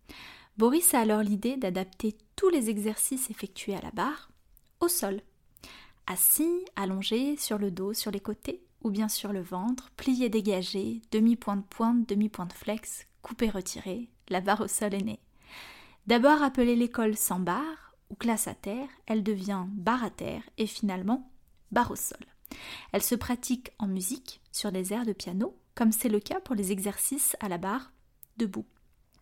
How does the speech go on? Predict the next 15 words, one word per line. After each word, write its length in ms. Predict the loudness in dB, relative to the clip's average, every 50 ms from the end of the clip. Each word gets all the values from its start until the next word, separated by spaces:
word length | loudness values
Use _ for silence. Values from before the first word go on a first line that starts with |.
| _ _ _ _ -14 -14 -14 -14 -6 0 2
Et 60 | 4
il 100 | 4 4
s'avère 500 | 4 2 2 2 2 2 2 0 -2 -2
que 120 | -2 -2
dans 140 | 0 0 0
le 80 | -2 -2
vocabulaire 720 | -2 -2 -2 -4 -4 -2 -2 -2 -2 0 -2 -2 -4 -6 -10 _ _ -20 _ -14
de 80 | -10
la 160 | -8 -6 -2
danse, 380 | 0 0 0 0 0 -6 -8 -8 -14 -20 -18 -18 -18 -18 -18 -8 0
une 180 | 4 6 6 8
barre 180 | 8 8 6
est 180 | 6 0 0 0
aussi 340 | 0 2 2 2 2 0 0
synonyme 680 | 2 2 4 6 8 8 8 8 8 6 6 4 0